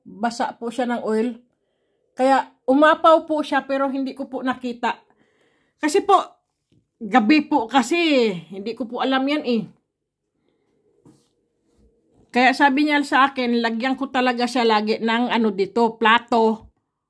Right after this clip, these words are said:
pang ano po, pang sapo o kaya planggana raw po. Kasi umaapaw daw talaga yung langis na yan. Sabi ko, "Di ba? Ang galing."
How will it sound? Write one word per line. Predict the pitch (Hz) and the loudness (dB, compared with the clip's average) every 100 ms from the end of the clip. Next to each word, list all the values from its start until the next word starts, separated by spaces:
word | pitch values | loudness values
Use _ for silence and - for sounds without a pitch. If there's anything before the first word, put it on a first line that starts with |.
| _ _ _ _ - | _ _ _ _ -2
pang | 226 226 | -2 0
ano | 240 247 | 0 0
po, | 240 220 - - | 0 -2 -2 -2
pang | 226 | -2
sapo | 220 254 254 | 0 0 2
o | 233 226 220 240 | 2 2 -2 0
kaya | 240 254 | 0 -2
planggana | 233 226 226 220 220 208 180 | -2 -2 -2 0 0 0 -2
raw | 208 202 180 | -4 -2 -2
po. | 175 214 220 - - | -2 -2 -2 -2 -10
Kasi | 226 269 233 | -6 -4 0
umaapaw | 240 190 240 262 240 | 0 2 2 2 0
daw | 233 226 | 0 -2
talaga | 226 226 226 233 | -2 -2 -2 -2
yung | 220 220 | -2 -4
langis | 202 214 208 - | -4 -6 -8 -8
na | 190 | -6
yan. | 190 214 214 - | -4 -4 -6 -10
Sabi | 226 | -10
ko, | 254 233 - | -8 -8 -10
"Di | - 247 | -6 -4
ba? | 190 277 262 - | -2 -4 -6 -4
Ang | 233 | -2
galing." | 226 226 214 | 2 2 2